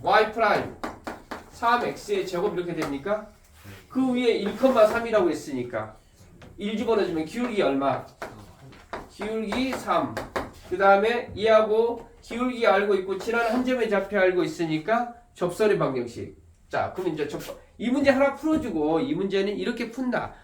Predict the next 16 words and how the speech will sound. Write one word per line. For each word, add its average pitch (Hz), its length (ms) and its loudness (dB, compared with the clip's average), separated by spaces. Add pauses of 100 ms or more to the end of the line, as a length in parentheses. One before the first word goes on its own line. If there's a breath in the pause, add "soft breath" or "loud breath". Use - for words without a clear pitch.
(100)
어차피 208 420 2
연산 180 340 2
문제니까 123 800 -4
유형 135 340 -4
개념만 160 400 -6
잡겠습니다. 131 880 -4 (300 loud breath)
그럼 247 180 -2
접선의 214 360 0
방정식 220 260 2
찾아보면 214 840 4 (340 loud breath)
L은 180 480 2
찾아보자. - 880 -2 (400)
Y 202 380 4
마이너스 185 580 0
삼은 196 480 -2 (500)
삼 254 600 2